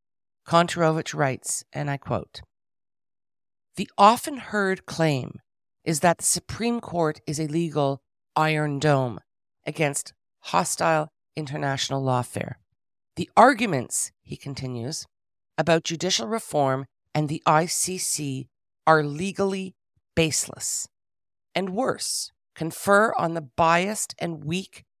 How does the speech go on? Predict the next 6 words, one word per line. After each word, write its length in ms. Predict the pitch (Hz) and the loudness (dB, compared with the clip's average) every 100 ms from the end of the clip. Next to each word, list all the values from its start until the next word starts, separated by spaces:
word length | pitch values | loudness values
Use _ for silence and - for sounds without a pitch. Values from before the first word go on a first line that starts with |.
| _ | _
body 500 | - 160 151 156 - - | 4 6 6 2 -6 -8
in 140 | 156 | -6
The 100 | 165 | -4
Hague 540 | 143 139 120 117 - _ _ _ _ _ _ - | -2 -2 -2 -6 -12 _ _ _ _ _ _ -6
a 80 | 156 | -2
legitimacy 800 | 147 139 160 170 170 - 170 | -2 -2 -2 0 -2 -4 -6